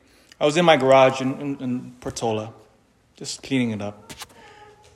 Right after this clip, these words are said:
And a family comes up to me. They saw me. And they were looking for their daughter. If you're on social media, you may have seen this, this one young lady's face, but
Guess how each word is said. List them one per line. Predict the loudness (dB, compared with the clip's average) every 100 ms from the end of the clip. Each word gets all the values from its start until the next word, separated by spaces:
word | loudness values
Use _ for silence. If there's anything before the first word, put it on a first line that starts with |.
| _ _ _ -10
And | -6 -4 -6
a | -8
family | -2 2 2 0
comes | -2 -2 0
up | 0
to | -2
me. | -8 -8 -14
They | -14
saw | -8 -8 -8
me. | -12 -18 _ _ _ _ _ _ _ _ _ _ _ _ _ _ _ _ _ _ _ -6
And | -2 2
they | 4 6 4 2 -2
were | -4 -2 0
looking | 4 2 2 0 0 -2 -6 -10 -18 -20 -20 -20 -20 -20 _
for | -12 -8
their | -6
daughter. | -8 -10 -12 -14 -20 _ _ _ _ _ _ _ -20 -20 -20 _ _ _ _ _ _ _ _ _ _ -14
If | 0
you're | 2
on | 6
social | 4 4 2
media, | 2 6 6 6 2
you |
may | 0 0
have | 0
seen | -2 -4 -4
this, | -4 -8
this | -14 -16 -10
one | -10 -6
young | -6 -2
lady's | -4 -4
face, | -6 -4 -4
but | -6 -10